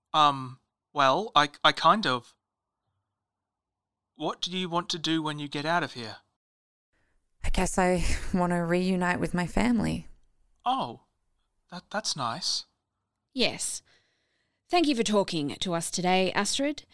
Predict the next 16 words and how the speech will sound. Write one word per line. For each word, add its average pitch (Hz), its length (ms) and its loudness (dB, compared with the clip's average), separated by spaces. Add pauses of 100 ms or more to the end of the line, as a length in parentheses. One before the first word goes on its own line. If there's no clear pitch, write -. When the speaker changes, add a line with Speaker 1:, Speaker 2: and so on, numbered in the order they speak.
(260)
Speaker 3:
The 226 220 0
head 254 180 2
of 202 100 0
retrieval 226 480 0
is 196 120 0
going 196 220 0
to 185 80 0
put 185 160 -4
the - 220 -4
earphones 220 500 0
and 175 160 0
blindfold 185 640 0
on 139 140 -4
you 151 120 -2
again 165 260 -2
now, 226 340 0